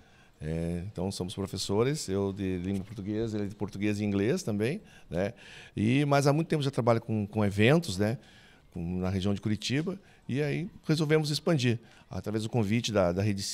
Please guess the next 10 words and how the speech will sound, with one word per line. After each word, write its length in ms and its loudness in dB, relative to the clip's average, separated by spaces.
eh, 260 0
Rede 180 -2
Cine 200 -2
Plus, 460 0
Emacite, 500 -2
né? 160 -4
Fazer 260 2
esses 400 -2
eventos 480 2
pra 600 2